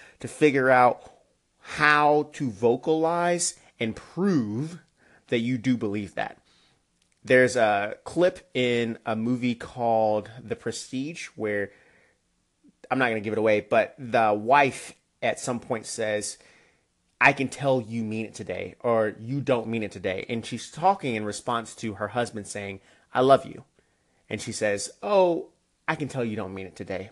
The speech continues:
but that's okay." One day, uh, a week or so ago, my wife and I were talking,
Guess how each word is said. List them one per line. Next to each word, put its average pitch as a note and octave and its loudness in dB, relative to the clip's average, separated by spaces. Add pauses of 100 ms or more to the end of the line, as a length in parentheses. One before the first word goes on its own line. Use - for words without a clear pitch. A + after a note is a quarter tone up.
but A#2 -8
that's A2 -8
okay." - -16 (2000)
One E3 0
day, A2+ 4 (240)
uh, - -2 (220)
a D3+ -8
week D3 2
or C#3 4
so C3+ 4
ago, A#2 4
my A#2 -2
wife A#2+ 2
and A#2+ 2
I A2+ 6
were A2 2
talking, C#3 2